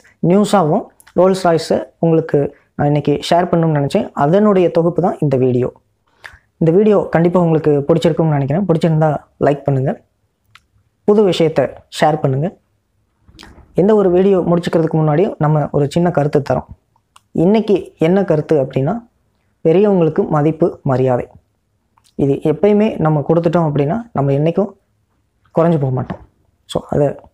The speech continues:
மறக்காம கொடுத்துருவோம். ரூமா கட்டுக்கு இது வரைக்கும் நீங்க சப்ஸ்கிரைப் பண்ணல அப்படின்னா சப்ஸ்கிரைப் பண்ணிக்கங்க. அப்புறம் டிஸ்கிரிப்ஷன்ல உருமாக்கட்டோட Facebook, Twitter, Instagram லிங்க் இருக்கு. மறக்காம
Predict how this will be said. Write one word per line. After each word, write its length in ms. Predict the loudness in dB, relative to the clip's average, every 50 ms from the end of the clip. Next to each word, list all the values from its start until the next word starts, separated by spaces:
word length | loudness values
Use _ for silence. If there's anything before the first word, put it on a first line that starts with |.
| _ _ -6 -4
மறக்காம 340 | -4 -2 0 0 -2 -2 -2 -4
கொடுத்துருவோம். 360 | -4 -4 -4 -4 -4 -6 -8 _ _ _ _ _ -20 -20 -20 -20 -20 _ _ _ -2
ரூமா 140 | 0 0 0 0
கட்டுக்கு 240 | -2 0 0 0 0
இது 80 | 0 0
வரைக்கும் 220 | 0 0 0 -2
நீங்க 140 | -2 -2 -4 -6 -6
சப்ஸ்கிரைப் 340 | -6 -4 -2 -2 -2 0 0
பண்ணல 200 | 0 0 0 -2
அப்படின்னா 240 | -2 -2 -2 -4 -4 -4 -4
சப்ஸ்கிரைப் 340 | -6 -4 -2 -4 -2 -2 -2
பண்ணிக்கங்க. 340 | -4 -4 -4 -4 -6 -6 -6 -8 _ _ _ _ _ _ _ _ _ _ -20 -20 -20 -20 -20 -20 -20 _ _ -6 -6
அப்புறம் 300 | 0 2 2 2 2 0 -4 -6 -6 _ 0 0 2
டிஸ்கிரிப்ஷன்ல 600 | 0 0 0 -2 -2 0 0 -2 0 2 2 0 0 0 0 2
உருமாக்கட்டோட 500 | 2 2 2 2 0 0 0 0 -2 -2 -2 0
Facebook, 340 | 0 0 0 0 -2 -2 -2 -4 -2 -2
Twitter, 300 | -2 -2 0 0 0 0 0 0 -2 -2
Instagram 400 | 0 0 0 0 0 0 -2 -4 -6 _ -2 0 2
லிங்க் 220 | 2 2 2 2 0
இருக்கு. 200 | 0 0 0 -2 -4 -4 -10 _ _ -20 -20 _ _ -4 -2 0
மறக்காம 440 | 2 2 2 2 2 2 2 0 0